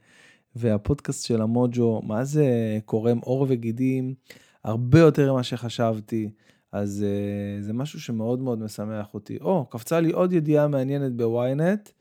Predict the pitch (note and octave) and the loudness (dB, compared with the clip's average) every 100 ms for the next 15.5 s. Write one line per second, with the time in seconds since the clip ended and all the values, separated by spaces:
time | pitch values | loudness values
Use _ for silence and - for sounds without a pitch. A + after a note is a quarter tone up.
0 | _ _ _ _ C3 A2 A2 G#2+ G#2+ G#2+ | _ _ _ _ -4 0 2 2 0 -2
1 | G#2+ B2 D#3+ G3+ G#3+ A3 - _ _ _ | -2 0 2 2 0 -2 -8 _ _ _
2 | _ _ _ - A2+ G#2+ A2 D3 D3+ B2 | _ _ _ -6 -6 -4 0 2 2 0
3 | D3 D3 A2 A2+ B2+ C3+ G#2+ C3 - A2 | 0 -2 -4 -6 -6 -8 -10 -10 -6 -6
4 | C3 C3 A2 - B2+ - C3 G#2+ A2 B2+ | -6 -6 -8 -6 -8 -6 -8 -6 -4 -4
5 | A2+ G2+ A2 _ _ _ _ _ _ _ | -4 -8 -12 _ _ _ _ _ _ _
6 | _ _ _ _ _ _ _ _ _ - | _ _ _ _ _ _ _ _ _ -20
7 | - - - C3+ F#3 G#3 A3 G#3+ G3+ F3 | -20 -14 -4 4 6 6 4 4 4 4
8 | - F3 C#3 B2 - _ B2+ B2 B2 C3+ | 6 6 6 2 -6 _ -2 0 2 4
9 | D3+ D3 B2+ C#3+ D#3 C3+ C#3+ D#3 D3+ B2 | 4 4 2 0 0 0 0 2 2 0
10 | - A2 G#2+ A#2 D3+ D3+ - A#2 A#2 C3 | -2 -8 -6 -6 -4 -6 -8 -6 -2 -2
11 | B2+ A#2 D3 D3 A2+ G2 - _ _ - | -2 -4 -2 -2 -2 -6 -16 _ _ -6
12 | A2 G#2 G#2 G#2 G#2 G2+ G2 G2+ - _ | -4 -2 -4 -6 -8 -10 -14 -16 -20 _
13 | _ _ _ _ - A2 C3+ D3 B2 B2+ | _ _ _ _ -16 -6 -2 -2 -4 -6
14 | A2+ D3 D3 A#2 D3 G#3+ E3 F#3 B2 A#2+ | -2 0 2 0 0 -2 -2 -2 -4 -4
15 | A2+ D#3 A3+ - B2+ | -2 -2 -4 -4 -4